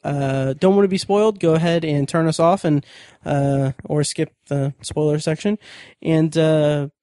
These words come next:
come back and listen to it when you do see it. So here is, here are our spoiler thoughts on Alien Covenant.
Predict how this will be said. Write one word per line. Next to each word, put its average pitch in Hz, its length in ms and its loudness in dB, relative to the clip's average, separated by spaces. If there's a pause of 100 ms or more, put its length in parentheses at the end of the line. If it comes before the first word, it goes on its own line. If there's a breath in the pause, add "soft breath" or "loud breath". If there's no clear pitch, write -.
come 190 140 -2
back 180 200 -4
and 175 180 -2
listen 175 240 -2
to 208 160 -2
it 190 120 -2
when 180 280 0
you 180 120 0
do 240 120 -2
see 143 160 -4
it. - 180 -8
So 143 560 0
here 175 340 -2
is, 160 320 -4
here 170 280 -2
are 170 340 -2
our 156 280 -2
spoiler 262 520 2
thoughts 165 440 0
on 135 340 -4
Alien 180 560 0
Covenant. - 540 -10